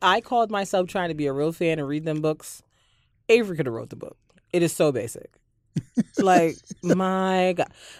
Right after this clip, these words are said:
Speaker 1: Like, it is torturous. And, like, as an English major who is used to reading very, like, in-depth and complex literature, that right there is base model. And I know it's, like, a young adult situation, but it don't have to be that bad. These kids can read. Y'all don't have to write like that.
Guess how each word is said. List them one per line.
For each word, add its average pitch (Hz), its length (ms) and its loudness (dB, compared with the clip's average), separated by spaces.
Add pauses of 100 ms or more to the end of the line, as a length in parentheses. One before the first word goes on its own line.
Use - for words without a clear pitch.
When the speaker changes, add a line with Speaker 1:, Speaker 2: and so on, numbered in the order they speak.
(100)
Speaker 1:
Like, 165 320 0
it 196 200 2
is 151 220 0
torturous. 131 680 -4
And, 180 160 2
like, 170 180 2
as 170 220 0
an 175 160 -4
English 220 400 -4
major 180 400 -2
who 175 180 -4
is 151 140 -2
used 160 300 -8
to 151 80 -8
reading 147 400 -4
very, 135 320 -2
like, 123 260 -2 (880)
in-depth 147 800 -4
and 143 260 -8
complex 147 680 -4
literature, 165 680 -2 (100)
that 147 320 2
right 147 180 2
there 135 120 -2
is 123 100 -6
base 120 240 -6
model. 104 300 -10
And 135 140 -8
I 175 60 0
know 220 200 2
it's, - 100 0
like, 147 160 2
a 135 80 -2
young 139 240 -2
adult 139 320 0
situation, 220 560 0
but 170 140 -2
it 143 100 -2
don't 185 180 0
have 165 140 -4
to 143 60 -14
be 131 120 -8
that 123 180 -2
bad. 113 160 -8
These 180 140 -8
kids 165 220 -2
can 127 140 -6
read. 113 280 -10 (360)
Y'all 170 160 4
don't 175 100 2
have 143 140 -4
to 127 80 -8
write 110 160 -8
like - 160 -14
that. - 240 -18